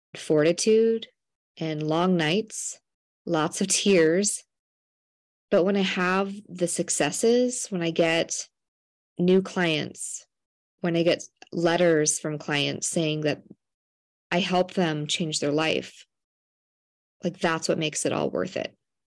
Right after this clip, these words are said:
So if you want something, fight like hell, because it will make the payoff so much sweeter. And I gotta tell you, I fought,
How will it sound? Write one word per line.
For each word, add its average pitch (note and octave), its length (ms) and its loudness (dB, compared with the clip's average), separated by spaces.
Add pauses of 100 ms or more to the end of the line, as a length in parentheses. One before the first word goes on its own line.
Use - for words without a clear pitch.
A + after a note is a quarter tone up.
(140)
So - 200 0
if F#3 100 0
you G3 80 6
want A3 180 4
something, F#3 340 0
fight F3 300 0
like F#3+ 160 2
hell, F3 320 -4
because F#3+ 320 -2
it E3 60 2
will - 80 2
make F3+ 180 0
the - 80 -2
payoff F3 720 -2
so - 240 -2
much - 160 -4
sweeter. - 480 -4 (960)
And G3+ 140 4
I G3+ 80 4
gotta G#3+ 240 6
tell G#3+ 180 4
you, F3+ 100 6
I G3 220 2
fought, G#3 540 -2